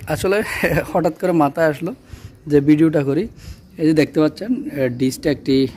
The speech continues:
আড়াই ফিটের, আহ, ডিশ। তো এটি কিছুক্ষণ আগেই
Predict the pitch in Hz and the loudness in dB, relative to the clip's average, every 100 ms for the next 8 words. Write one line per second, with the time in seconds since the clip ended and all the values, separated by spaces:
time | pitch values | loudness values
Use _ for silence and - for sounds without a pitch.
0 | - - 127 120 120 120 131 131 131 - | -14 -16 -10 -4 -4 -4 -6 -4 -6 -6
1 | - _ 135 117 113 113 - - - _ | -20 _ -12 -8 -8 -10 -18 -20 -20 _
2 | _ - 113 123 - - - - 123 117 | _ -6 0 2 2 -4 -14 -8 -4 -2
3 | 123 131 131 127 - - 117 123 - 131 | 0 0 2 -2 -8 -10 -8 -8 -4 -4
4 | 120 123 131 | -4 -4 -6